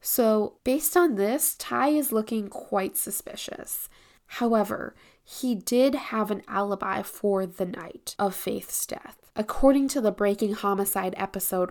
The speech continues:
on this case, Ty said that he was with another girl all night the night that Faith was murdered.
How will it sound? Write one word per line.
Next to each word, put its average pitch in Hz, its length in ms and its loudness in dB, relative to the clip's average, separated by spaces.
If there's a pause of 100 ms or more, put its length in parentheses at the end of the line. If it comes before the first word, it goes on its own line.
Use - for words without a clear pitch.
on 196 300 0
this 185 260 -2
case, - 540 -6 (420)
Ty 226 380 4
said 185 360 2
that - 240 -6
he 214 60 -2
was 190 220 -2
with 190 340 0
another 214 520 2
girl - 440 -2 (320)
all 226 300 6
night 185 400 -2 (280)
the 208 120 2
night 190 360 0
that 202 180 -4
Faith 190 400 -4
was 190 160 -4
murdered. 180 560 -8